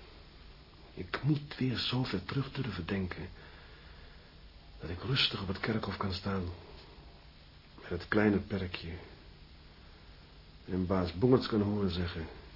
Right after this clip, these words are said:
"Ze ligt in een puur beste buurt." Nee. Nee, is het, dat durf ik nog niet.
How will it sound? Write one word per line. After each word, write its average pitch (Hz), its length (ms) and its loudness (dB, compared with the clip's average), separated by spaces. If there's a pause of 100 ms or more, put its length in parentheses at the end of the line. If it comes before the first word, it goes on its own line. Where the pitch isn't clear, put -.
(1200)
"Ze - 220 -4
ligt 92 380 -2
in 80 80 0
een 82 200 -2
puur 117 360 2
beste 107 380 -2
buurt." 82 560 -4 (3000)
Nee. - 220 -6 (2250)
Nee, 104 320 0
is - 120 0
het, - 220 -6 (400)
dat - 140 -8
durf - 240 0
ik - 140 -4
nog - 140 -2
niet. - 300 -4